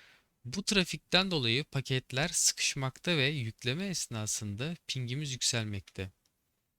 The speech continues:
Şimdi bunun önüne nasıl geçeceğimizi göstereceğim. Öncelikle I P adresimizi bir gizleyelim. Şimdi speed test yapalım. Burada gözüken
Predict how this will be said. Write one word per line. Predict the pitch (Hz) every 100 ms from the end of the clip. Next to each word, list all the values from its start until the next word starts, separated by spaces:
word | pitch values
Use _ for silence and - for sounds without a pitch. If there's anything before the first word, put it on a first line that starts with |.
| - -
Şimdi | - - - 202 185 185 208
bunun | 131 147 190
önüne | 151 156 170
nasıl | 196 - 156
geçeceğimizi | 139 - - 131 120 120
göstereceğim. | 104 - 98 98 95 - _ _ _ _ _ _ _ _ _ _ _ _ _ _ -
Öncelikle | - 175 165 151 135 139 135
I |
P | 123 143
adresimizi | 135 127 - 131 123
bir | 127
gizleyelim. | 127 135 127 113 101 127 _ _ _ _ _ _ _ _ _ _ _ _ _ _ _ _ _ _ _ _ _
Şimdi | - 143
speed | 123 - - 214
test | - 160 -
yapalım. | 113 95 113 151 _ _ _ _ _ _ _ _ _ _ _ _ _ _ _ _ _ _ _ _ _ _ _ _ _ _ _ _ _ _ _ _ _ _ _ _ _ _ - - - -
Burada | 139 175 196
gözüken | 190 165 127 135